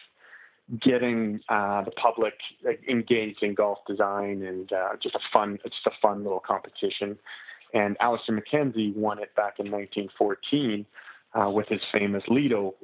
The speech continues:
uh, hole design. Um, and, uh, and, um, so that was kinda neat to win it a, a hundred years after, after he'd won it. But yeah, no, it's a, it's a pretty neat competition. And if anyone's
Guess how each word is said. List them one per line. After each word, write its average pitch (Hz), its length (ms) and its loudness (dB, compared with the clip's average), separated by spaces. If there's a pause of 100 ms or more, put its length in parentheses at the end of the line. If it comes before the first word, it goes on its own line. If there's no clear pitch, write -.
uh, 110 200 -8
hole 98 460 -2 (180)
design. 95 480 0 (540)
Um, 98 540 0 (200)
and, 98 480 0
uh, 98 440 2 (280)
and, 98 400 -4
um, 107 460 -4 (720)
so - 60 4
that 135 140 2
was 127 120 -4
kinda 131 200 2
neat 123 220 2
to 120 100 2
win 120 260 2
it 113 140 -2 (100)
a, 110 40 0 (180)
a 113 80 -2
hundred 127 500 0
years 110 240 0
after, 110 540 -2 (200)
after 104 320 -2 (120)
he'd 160 180 2
won 104 220 0
it. 104 120 -6
But 104 180 4 (500)
yeah, 156 160 6
no, 160 180 2
it's 156 140 0 (160)
a, 147 140 6
it's 135 200 0
a 143 60 2
pretty 170 320 2
neat 160 280 0
competition. 147 680 0
And 120 100 2
if 113 140 -4
anyone's 147 400 2